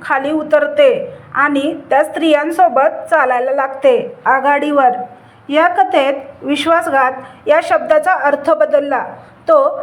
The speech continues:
आता एका धोक्याचा नव्हे, तर एका परिवर्तनाचा प्रारंभ ठरला.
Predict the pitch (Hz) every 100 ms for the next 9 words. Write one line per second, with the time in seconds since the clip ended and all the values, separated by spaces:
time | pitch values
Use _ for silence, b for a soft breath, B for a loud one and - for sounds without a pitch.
0 | - 262 269 330 330 349 320 311 277 285
1 | 277 330 320 302 277 277 - - - -
2 | 302 277 - - 269 277 359 349 285 294
3 | 302 302 302 285 247 262 349 381 - -
4 | 277 247 262 277 285 285 - 269 -